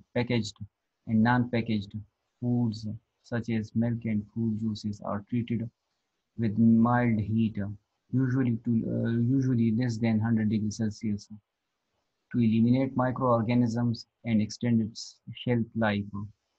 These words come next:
Milk can be preserved for a while by a process called pasteurization. Milk is pasteurized by heating it at sixty degrees Celsius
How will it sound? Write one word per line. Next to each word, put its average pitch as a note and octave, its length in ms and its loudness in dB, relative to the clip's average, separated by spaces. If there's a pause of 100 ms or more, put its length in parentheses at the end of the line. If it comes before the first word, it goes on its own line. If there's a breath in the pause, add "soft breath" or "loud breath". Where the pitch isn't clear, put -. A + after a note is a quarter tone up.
(400)
Milk C3+ 240 2
can B2+ 160 4
be A#2 80 4
preserved A#2+ 460 -2
for A2+ 200 2
a A2 100 2
while A#2+ 260 2
by G#2+ 200 2
a G#2 120 0
process A2+ 480 -2
called A2 280 -2
pasteurization. G2+ 800 -4 (180)
Milk B2 240 0
is A2 160 -6
pasteurized A2+ 720 -2
by G#2 140 0
heating A2+ 560 0
it A2 300 -8
at F#2+ 100 -8
sixty A2 320 -6
degrees G#2+ 320 -2
Celsius A2 400 -8